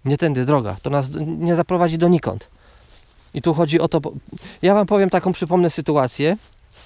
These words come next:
Kiedyś, kiedyś, dawno, dawno temu, naprawdę. Y, robiłem wywiad z rolnikiem. Dostałem zadanie, żeby zrobić wywiad z rol-, z najbogatszym rolnikiem we wsi.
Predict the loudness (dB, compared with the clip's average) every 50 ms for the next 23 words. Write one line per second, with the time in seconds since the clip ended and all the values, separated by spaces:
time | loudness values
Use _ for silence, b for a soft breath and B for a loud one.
0 | -20 _ -4 -2 -2 0 0 -2 -2 -2 -4 -2 -2 0 0 0 0 0 0 2
1 | 2 2 2 2 0 0 0 0 0 0 -2 0 2 0 0 2 0 -4 -4 -4
2 | _ _ _ _ -20 -20 -20 -20 -20 _ _ _ _ _ -20 -20 B B B B
3 | B B B B B 0 2 4 4 2 2 2 4 4 4 4 4 4 4 4
4 | 4 4 2 0 B B B B B B B B B B B B 0 4 4 6
5 | 6 6 4 4 2 0 -6 -18 -18 b b b b b b b b b b b
6 | b b b b b b b b b b b b b b b b b _ -4 0
7 | 2 6 6 6 6 6 4 4 2 -2 -4 -4 -4 -6 B B B B B -4
8 | -4 -2 -2 0 0 0 2 2 2 2 4 4 2 4 4 4 4 2 0 B
9 | B B B 0 0 2 2 2 2 2 2 2 2 2 4 4 4 4 2 2
10 | 2 4 4 4 4 2 0 2 2 4 4 4 4 4 2 0 2 2 2 4
11 | 4 2 2 2 2 2 0 0 2 0 -2 -2 -2 -8 -8 -10